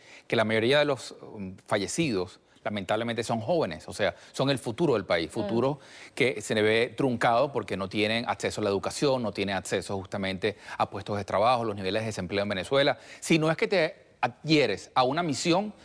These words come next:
Speaker 1: del gobierno, definitivamente no tienes la posibilidad realmente de sustentar una familia, de poder desarrollar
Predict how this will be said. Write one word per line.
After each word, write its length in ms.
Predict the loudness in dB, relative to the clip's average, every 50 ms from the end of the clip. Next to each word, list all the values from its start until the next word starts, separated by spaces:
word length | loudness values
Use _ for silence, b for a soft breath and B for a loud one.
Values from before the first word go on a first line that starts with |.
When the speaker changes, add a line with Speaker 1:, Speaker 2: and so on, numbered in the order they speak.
| B B
Speaker 1:
del 140 | 0 0 2
gobierno, 480 | 2 2 2 2 2 2 2 -2 -6
definitivamente 640 | -6 -6 -6 -6 -6 -4 0 0 0 0 -2 -4 -4
no 120 | -6 -6 -4
tienes 240 | -4 -4 -4 -4
la 120 | -4 -6 -6
posibilidad 440 | -8 -8 -6 -6 -4 -2 0 0 0
realmente 360 | 0 -2 -4 -4 -2 0 0
de 80 | 0
sustentar 420 | 0 -2 -6 -6 -4 -2 -2 0 0
una 140 | 0 -2 -2
familia, 500 | -2 0 0 0 0 0 0 -2 -4 -4 B B B B B B
de 80 | -2
poder 200 | 0 0 0 2
desarrollar 640 | 0 0 0 -2 -2 0 2 2 4 4 2 0